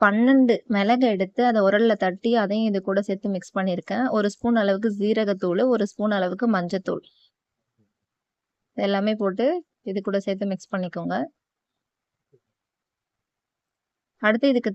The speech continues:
தேவையான அளவுக்கு உப்பு போட்டுக்கோங்க. நான் கல் உப்பு தான் சேர்த்துருக்கேன், நீங்க சால்ட் கூட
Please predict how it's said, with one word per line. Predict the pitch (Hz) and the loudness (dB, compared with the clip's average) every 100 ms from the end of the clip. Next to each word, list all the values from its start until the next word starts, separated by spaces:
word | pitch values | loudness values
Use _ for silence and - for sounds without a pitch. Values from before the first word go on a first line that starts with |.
| 214 | 0
தேவையான | 233 262 254 226 196 | 2 2 2 2 0
அளவுக்கு | 208 226 - 277 240 | 0 0 0 0 0
உப்பு | - 226 | -2 -4
போட்டுக்கோங்க. | 220 196 196 185 226 | -2 -2 -4 -2 0
நான் | 233 214 196 | -2 0 2
கல் | 226 277 | 4 2
உப்பு | 254 220 226 | 2 0 0
தான் | 233 | 0
சேர்த்துருக்கேன், | 214 196 185 - 262 415 _ _ _ _ _ _ _ _ _ _ _ _ - | -4 -4 -4 -2 -2 -4 _ _ _ _ _ _ _ _ _ _ _ _ -2
நீங்க | 226 233 233 | 0 0 2
சால்ட் | 226 214 226 233 | 2 2 0 -2
கூட | 208 | -4